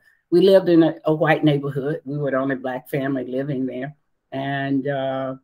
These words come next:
the man that owned the dairy farm had, what, four boys and two girls. But as black men, uh, people, as black bro-, my, my brothers and boys,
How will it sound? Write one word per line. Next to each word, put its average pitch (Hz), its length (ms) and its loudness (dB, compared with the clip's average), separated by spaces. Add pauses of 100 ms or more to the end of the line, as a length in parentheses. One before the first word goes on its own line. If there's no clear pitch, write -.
(260)
the 147 80 2
man 147 260 2
that 131 140 0
owned 143 320 2
the 147 80 0
dairy 143 400 0
farm 131 380 -4
had, 131 400 -6 (160)
what, 98 240 -10 (260)
four 151 260 0
boys 139 640 -2
and 127 500 -6
two 139 220 -10
girls. 139 680 -4 (460)
But 139 360 0 (160)
as 127 180 -2
black 139 460 0 (500)
men, 147 400 0 (100)
uh, 127 260 2 (760)
people, 160 640 -2
as 127 240 0
black 135 460 -2 (240)
bro-, 151 280 4
my, 127 200 -4
my 123 160 -4
brothers 131 500 2
and 110 140 -10
boys, 139 480 2